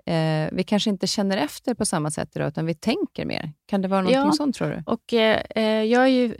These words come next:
Speaker 2: för, jag, jag tänker verkligen sådär att det inte ska vara antingen eller, utan det är verkligen både och, och att det, det är ju kombinationen som blir det fantastiska någonstans. Eh, men jag tror också att om man tittar då på,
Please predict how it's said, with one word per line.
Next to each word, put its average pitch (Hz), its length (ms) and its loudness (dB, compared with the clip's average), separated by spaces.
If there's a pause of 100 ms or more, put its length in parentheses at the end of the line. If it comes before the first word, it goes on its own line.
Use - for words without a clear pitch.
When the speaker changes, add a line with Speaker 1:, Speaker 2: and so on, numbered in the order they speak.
Speaker 2:
för, 220 320 4
jag, 226 320 4
jag 233 140 2
tänker 233 320 2
verkligen 214 440 2
sådär 190 240 4
att 180 80 -2
det 196 60 -2
inte 185 280 0
ska - 160 -4
vara 185 100 4
antingen 196 420 2
eller, 208 240 6
utan 175 220 -2
det 175 60 0
är 180 40 0
verkligen 185 320 0
både 185 280 2
och, - 320 0
och 185 160 -6
att 185 120 -10
det, - 280 -6
det 185 160 -4
är 185 100 0
ju 180 220 -2
kombinationen 196 920 -2
som 185 240 -4
blir 180 200 -4
det 175 60 -6
fantastiska 185 680 -2
någonstans. - 580 -4
Eh, 185 400 -4
men 190 180 -2
jag 208 120 2
tror 247 280 4
också 185 220 -2
att 180 100 -8
om - 80 -2
man 180 120 -2
tittar 220 340 0
då 190 120 4
på, 175 280 0